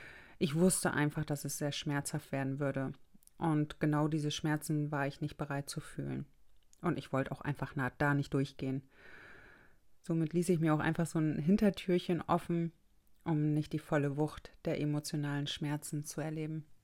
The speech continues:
Ja, und <laughs> es ist einfach der Selbstbetrug, der in dem Moment stattfindet.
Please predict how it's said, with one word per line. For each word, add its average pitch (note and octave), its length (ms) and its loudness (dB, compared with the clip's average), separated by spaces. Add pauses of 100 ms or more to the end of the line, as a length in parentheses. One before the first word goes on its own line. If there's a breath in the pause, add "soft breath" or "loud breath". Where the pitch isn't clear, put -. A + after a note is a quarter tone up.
(800)
Ja, D#3+ 300 -2
und D#3+ 380 -6 (1200 loud breath)
<laughs> - 1000 -12
es F#3+ 160 -4
ist E3+ 160 -4
einfach E3 300 -2
der D#3+ 160 2
Selbstbetrug, E3 640 0
der E3 140 -2
in E3 80 0
dem D#3+ 160 0
Moment D#3+ 340 0
stattfindet. E3 680 -4